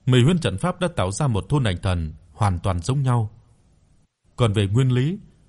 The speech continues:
bởi vì tôi hiểu biết về trận pháp quá nông cạn, cho nên tôi vẫn chưa thể nào hiểu rõ được. Nếu đã là cùng một thôn hành thần, tại sao trong mê huyết trận pháp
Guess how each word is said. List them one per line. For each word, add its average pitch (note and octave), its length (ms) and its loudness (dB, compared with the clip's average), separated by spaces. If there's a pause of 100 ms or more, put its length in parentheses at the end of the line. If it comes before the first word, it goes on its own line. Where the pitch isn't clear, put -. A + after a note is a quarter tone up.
(280)
bởi A#2 200 4
vì A2+ 200 4
tôi E3 200 2
hiểu A2 140 2
biết F#3 240 -2
về G2+ 140 0
trận - 200 -6
pháp F3 240 -8
quá D#3 120 0
nông C#3+ 200 2
cạn, E2+ 220 -6 (640)
cho D3+ 100 4
nên C3+ 180 4
tôi C3 140 2
vẫn F3+ 240 0
chưa E3+ 180 2
thể A2 180 2
nào F#2 400 -2
hiểu G2+ 180 0
rõ D#3 180 -4
được. F#2 300 -4 (1300)
Nếu C#3 160 4
đã G3 120 2
là G2+ 400 2 (140)
cùng G#2+ 180 2
một G2 160 -2
thôn C#3 160 2
hành G2 180 -2
thần, E2+ 280 -4 (680)
tại A2+ 160 2
sao D#3+ 180 2
trong D#3+ 200 0
mê D3 80 4
huyết E3 220 2
trận G#2 180 -2
pháp F#3 220 -4